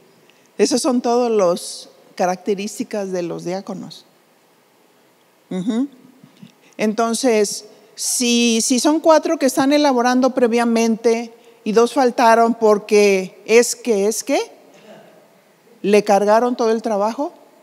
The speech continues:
a las dos personas que estaban ahí y eso es injusto. A menos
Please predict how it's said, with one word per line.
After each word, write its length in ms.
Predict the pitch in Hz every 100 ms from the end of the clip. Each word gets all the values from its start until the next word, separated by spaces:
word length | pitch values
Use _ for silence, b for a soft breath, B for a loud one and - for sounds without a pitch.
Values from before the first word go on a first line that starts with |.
| _
a 80 | 190
las 140 | 196
dos 120 | 202
personas 440 | - 226 220 208 -
que 60 |
estaban 340 | 220 214 202 190
ahí 320 | 175 226 330 B B B B
y 100 | -
eso 160 | 196 226
es 120 | -
injusto. 560 | 220 190 185 185 - - _ _ _ _ _ _ _ _ _ _ _ - B B B
A 120 | - 196
menos 580 | 240 339 403 427 -